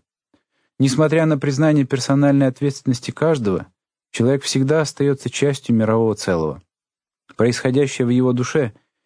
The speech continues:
не удерживается в границах личности и влияет на других людей, на все общество. Грех, совершенный в уединении, в тайне,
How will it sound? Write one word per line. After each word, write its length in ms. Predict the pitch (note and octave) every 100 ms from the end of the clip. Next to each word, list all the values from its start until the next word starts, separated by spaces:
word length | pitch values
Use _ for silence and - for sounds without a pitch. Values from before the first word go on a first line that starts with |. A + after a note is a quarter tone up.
| _ C3
не 140 | C#3
удерживается 680 | C#3 C3 E3 C#3+ D3 C3+ C3
в 60 |
границах 540 | B2 C3 C#3 - A#2+ -
личности 600 | A#2 - F2 - - - _ _ _
и 80 | A2
влияет 440 | A2+ A#2+ C3 B2+
на 80 | A#2
других 420 | A2 A#2 D3 -
людей, 400 | A2 F#2+ E2 E2 _ _ -
на 80 |
все 240 | F2+ - G#2+
общество. 560 | F#2 - - - - - _ _ _ _ _
Грех, 360 | A2 C3+ D#3+ C#3+
совершенный 640 | B2 B2 A2 D3 C#3 B2+
в 80 | A#2
уединении, 640 | A#2+ A2 A2+ C#3+ E3 A2+
в 80 | G2+
тайне, 520 | - C#3+ C#3+ F#2+ -